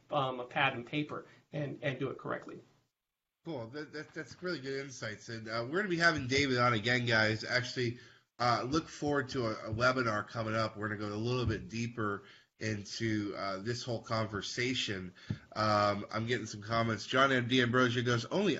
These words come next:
Speaker 2: I could have a conversation with someone in insurance with a Cash Practice shirt on." Now, Cash Practice is one of our partners. We've talked about Cash Practice before.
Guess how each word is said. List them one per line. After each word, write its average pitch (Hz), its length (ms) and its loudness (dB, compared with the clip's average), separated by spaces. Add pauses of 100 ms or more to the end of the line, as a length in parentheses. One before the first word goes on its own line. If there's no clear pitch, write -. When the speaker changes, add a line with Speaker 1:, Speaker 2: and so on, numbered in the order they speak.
Speaker 2:
I 165 260 8
could 143 200 2
have 127 160 6
a 117 40 0
conversation 120 680 0
with 107 100 -4
someone 117 300 -2
in 107 120 -2
insurance 123 440 0
with 117 80 -4
a 117 60 -6
Cash 135 280 2
Practice 190 380 -2
shirt 113 220 -4
on." 104 100 -4
Now, 135 280 0 (300)
Cash 165 200 6
Practice 214 300 8
is 170 100 6
one 170 100 4
of 160 80 4
our 151 100 6
partners. 151 380 4
We've 180 140 -2
talked 180 220 4
about 151 180 2
Cash 131 180 0
Practice 131 240 -2
before. 131 240 -8